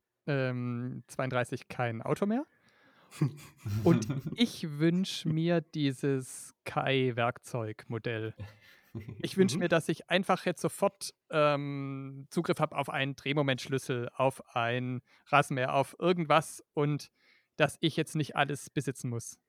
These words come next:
Speaker 1: Das fänd
Speaker 3: Ist
Speaker 1: ich
Speaker 3: es
Speaker 1: schön.
Speaker 3: nicht sogar in einem, ähm, Baumarkt so? Also ich hab in dem Baumarkt schon mal so eine Maschine, ich weiß nicht, wie man das nennt, wenn man so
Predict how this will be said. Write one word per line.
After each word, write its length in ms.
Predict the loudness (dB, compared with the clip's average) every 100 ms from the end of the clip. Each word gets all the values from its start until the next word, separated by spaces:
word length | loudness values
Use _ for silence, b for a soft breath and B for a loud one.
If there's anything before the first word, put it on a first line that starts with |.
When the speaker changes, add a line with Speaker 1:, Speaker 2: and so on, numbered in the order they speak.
| _ _ _ _ _ _ b b b b b
Speaker 1:
Das 140 | -6 2
fänd 140 | 2
Speaker 3:
Ist 100 | 4
Speaker 1:
ich 0 |
Speaker 3:
es 100 | 2
Speaker 1:
schön. 60 | 4
Speaker 3:
nicht 220 | 2 2
sogar 480 | -2 2 4 2 2
in 160 | 2
einem, 360 | 4 4 2 -6 -16 -20 -12 -2
ähm, 240 | 2 4
Baumarkt 540 | 6 6 6 6 4 2
so? 200 | 2 6
Also 160 | 6
ich 100 | 8
hab 140 | 8 8
in 60 |
dem 140 | 6 8
Baumarkt 460 | 8 10 8 8
schon 140 | 4 4
mal 100 | 6
so 80 | 6
eine 120 | 6
Maschine, 380 | 6 4 4 4
ich 120 | 6
weiß 220 | 4 6
nicht, 120 | 2
wie 60 | 4
man 140 | 4
das 160 | 4 4
nennt, 280 | 4 4 6
wenn 100 | 6
man 220 | 8 6
so 320 | 6 6 4